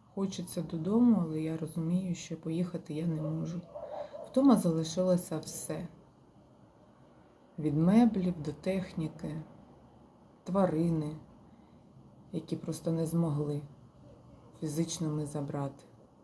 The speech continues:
Так, поїхали, то в чому були, і трішечки речей кинули. Все.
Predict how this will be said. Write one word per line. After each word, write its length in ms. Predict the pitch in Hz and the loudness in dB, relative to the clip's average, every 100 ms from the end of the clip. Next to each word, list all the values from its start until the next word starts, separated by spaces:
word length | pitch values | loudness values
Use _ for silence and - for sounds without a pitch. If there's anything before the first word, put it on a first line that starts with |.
| - _ _ _ _ _ - - - - - - - - _ - _ - - - _ _ _ | -20 _ _ _ _ _ -20 -20 -20 -20 -20 -20 -20 -20 _ -20 _ -20 -20 -20 _ _ _
Так, 240 | 156 147 - - | 0 0 -4 -6
поїхали, 560 | 165 240 - 226 185 | -2 -2 2 4 4
то 120 | 180 | 2
в 100 | 156 | -4
чому 260 | - 175 160 | -2 0 2
були, 300 | 156 196 254 | 2 4 4
і 320 | 160 143 - - | 4 0 -10 -18
трішечки 560 | - 160 - - - 143 | -12 -8 -6 -8 -8 -6
речей 420 | 139 - 147 139 | -6 -6 -8 -8
кинули. 500 | - 147 143 139 139 143 _ _ _ _ _ _ _ _ | -12 -10 -8 -6 -8 -12 _ _ _ _ _ _ _ _
Все. 300 | - - 135 | -18 -12 -12